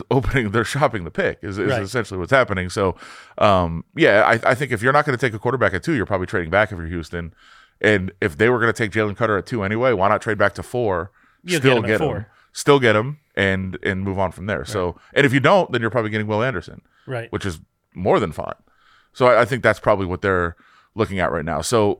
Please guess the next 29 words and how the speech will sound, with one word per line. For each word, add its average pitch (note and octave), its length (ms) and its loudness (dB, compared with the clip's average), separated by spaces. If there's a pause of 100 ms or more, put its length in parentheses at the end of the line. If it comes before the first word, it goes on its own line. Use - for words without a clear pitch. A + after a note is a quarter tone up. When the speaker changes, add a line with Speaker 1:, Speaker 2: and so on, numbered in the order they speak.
Speaker 1:
again, A#2+ 480 2
as G#2+ 140 -2
we A#2 80 -4
get A#2 160 0
to, - 160 -6
as A2+ 180 -2
we, A2 300 0
as G#2+ 140 0
we A2 40 -6
start A2+ 220 0
breaking A2+ 200 0
down G2+ 120 4
all G2+ 80 4
these F#2+ 100 -2
possible G2 320 0
scenarios, G2+ 520 2 (340)
yes, F#2+ 380 0
Devin B2 320 0
Witherspoon B2 340 0
will G#2 80 -2
be F#2 100 -4
my F#2+ 180 2
guy A#2 120 4
at A#2+ 80 -4
seven. G#2+ 320 0 (240)
If F#2 140 -2
he G#2+ 100 0
is B2 140 0
gone, C3+ 480 2